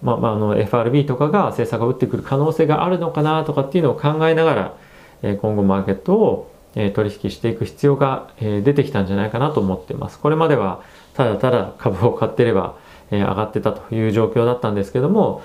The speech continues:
まあ、ここからは少し難しい、えー、相場になってくると思いますので、えー、一緒に勉強を僕もさせていただければなと思ってます。ということで、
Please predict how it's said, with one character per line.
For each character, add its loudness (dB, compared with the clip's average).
ま -4
あ、 -12
こ 2
こ -6
か 4
ら 2
は -4
少 -2
し -4
難 0
し -2
い、 0
え 0
ー、 -18
相 0
場 -2
に 0
な 0
っ -8
て -6
く -8
る -2
と -2
思 0
い -2
ま -2
す -6
の 0
で、 0
え -4
ー、 -2
一 -8
緒 -2
に 2
勉 -4
強 0
を 0
僕 -2
も -2
さ -4
せ -10
て -4
い -6
た -4
だ -2
け 0
れ 0
ば -2
な 0
と -4
思 -6
っ -14
て -10
ま -2
す。 -12
と -2
い 2
う 2
こ 4
と 4
で、 -4